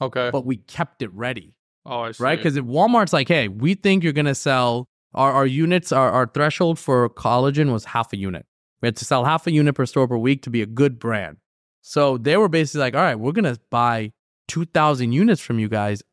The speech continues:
Speaker 2: a week," right? And you wanna have at least twelve weeks of stock 'cause that's how long it takes to make, right? So now do two times twelve, that's twenty-four thousand units per flavor, right? So that's fifty thousand units. Each one costs ten dollars.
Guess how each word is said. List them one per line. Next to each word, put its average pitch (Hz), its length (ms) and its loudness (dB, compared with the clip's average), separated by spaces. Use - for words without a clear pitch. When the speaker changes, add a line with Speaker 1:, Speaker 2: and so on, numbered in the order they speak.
Speaker 2:
a 139 100 4
week," 156 460 -2
right? 139 320 2
And 135 320 0
you 143 140 0
wanna 254 220 2
have 185 180 2
at 160 60 4
least 160 320 -2
twelve 156 340 2
weeks 143 240 -4
of 120 80 -4
stock 165 300 2
'cause 113 100 -4
that's 117 180 0
how 120 80 0
long 113 200 0
it 104 80 -8
takes - 260 -8
to 101 60 -12
make, 107 380 -6
right? 131 300 2
So - 140 -4
now 131 160 0
do 127 140 0
two 175 240 -2
times 151 300 -2
twelve, 151 200 2
that's 143 140 -2
twenty-four 156 480 2
thousand 139 320 2
units 143 300 2
per - 220 -2
flavor, 107 580 -4
right? 127 280 0
So - 160 -2
that's - 260 -4
fifty 226 340 2
thousand 143 440 2
units. 131 380 2
Each 190 260 0
one 170 200 2
costs 127 300 -4
ten 117 200 -2
dollars. 113 540 -6